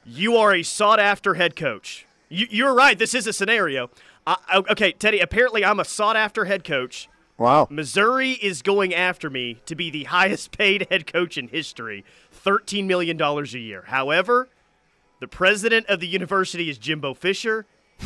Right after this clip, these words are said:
Speaker 1: and the A D is Mike White. Are you taking the position? <laughs> That is a great question. Um, well, I'll never get a word in with my president and A D,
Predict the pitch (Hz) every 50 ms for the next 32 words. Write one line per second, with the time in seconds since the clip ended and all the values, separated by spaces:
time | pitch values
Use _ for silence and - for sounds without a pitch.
0 | 143 139 156 156 147 160 151 - 170 170 180 156 170 180 175 165 139 - - 143
1 | 135 131 123 - 127 127 110 104 92 - - - - - _ _ _ - - -
2 | - - - - - 147 156 151 156 - 170 180 170 294 - 156 147 - 151 -
3 | 147 160 - 127 139 - 127 - 98 - - 113 - _ - - - - 151 156
4 | - 160 151 151 - 156 - 147 139 131 143 147 127 139 143 139 135 139 143 139
5 | 139 135 135 131 123 123 127 _ 175 - - - - - - - - - _ _
6 | _ - 151 143 147 151 156 131 120 139 117 127 135 139 143 131 - - 135 127
7 | 127 120 - - 117 104 95 98 - _ 156 156 160 156 156 156 156 156 175 196
8 | 214 220 208 196 196 208 220 214 208 170 196 175 156 131 147 196 202 185 165 147
9 | 143 139 147 151 139 120 139 131 127 - 151 156 147 143 120 143 139 135 110 123
10 | 123 127 123 113 117 131 127 113 107 104